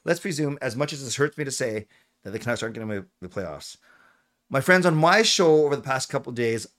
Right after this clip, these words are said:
I've been saying that the fans that really follow this team and understand the strength of this year's draft class, they, they're kinda confused. They, they want the Canucks to play well and for them to build good culture, habits,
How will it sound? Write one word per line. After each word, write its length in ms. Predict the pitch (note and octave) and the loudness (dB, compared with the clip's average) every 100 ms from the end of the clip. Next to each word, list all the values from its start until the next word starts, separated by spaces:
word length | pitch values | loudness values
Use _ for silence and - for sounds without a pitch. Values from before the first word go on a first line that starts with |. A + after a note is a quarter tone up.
| _ | _
I've 220 | A#2+ D3+ | 0 0
been 160 | G#3+ F#3 | 0 -6
saying 440 | - C3+ A#2+ A2+ | -4 -2 -2 -4
that 400 | A2+ G#2+ - - _ _ _ _ _ _ _ _ _ _ _ _ _ | -4 -6 -8 -16 _ _ _ _ _ _ _ _ _ _ _ _ _
the 180 | A#2+ C3+ | -4 -2
fans 440 | - C#3+ D#3+ F#3+ | 0 4 4 4
that 160 | E3 C#3+ | 2 2
really 220 | C3+ D#3 | 2 2
follow 300 | D3+ C#3+ C3+ | 2 2 2
this 140 | C3+ - | 0 -6
team 420 | - A#2+ A2+ A#2 | -8 -6 -6 -8
and 140 | A2 | -10
understand 540 | A2+ C3 C3+ D3 B2+ B2 | -6 -4 -4 0 0 0
the 40 | |
strength 320 | A2+ B2 A2+ | -4 -6 -6
of 100 | A2+ | -6
this 160 | G#2+ - | -6 -6
year's 120 | A2+ | -6
draft 300 | G#2 F#2+ F#2 | -6 -8 -8
class, 400 | - F#2+ F#2 - _ _ _ _ _ | -12 -12 -12 -14 _ _ _ _ _
they, 520 | - A#2+ B2 B2+ A#2+ _ _ _ | -2 2 2 0 -4 _ _ _
they're 200 | D#3+ F3 | -10 -8
kinda 200 | F3+ G#3+ | -4 -6
confused. 500 | E3+ C3+ E3+ D3+ - | -6 -6 -4 -4 -2
They, 120 | B2 B2 - | -4 -4 -8
they 220 | B2+ B2 | -4 -4
want 340 | A#2+ C#3 F3 | -4 -6 -6
the 60 | D3+ | -10
Canucks 380 | - B2+ B2+ - | -8 -8 -8 -12
to 100 | A2+ | -14
play 320 | - C3 C#3 | -8 -2 -2
well 320 | C3 A2+ A2 G2+ | 0 -4 -4 -6
and 200 | G#2+ G2+ | -10 -8
for 100 | A2+ | -6
them 160 | A#2 | -4
to 60 | B2 | -4
build 340 | A2 A2+ A2 | -2 -4 -4
good 300 | - A#2+ A#2 - _ - | -4 -2 -2 -8 _ -12
culture, 640 | - C3 B2+ C#3 C3 B2 A2 _ | -6 -4 -4 -6 -4 -6 -10 _
habits, 680 | - A#2 A#2 B2 - - | -4 -2 -2 -4 -6 -10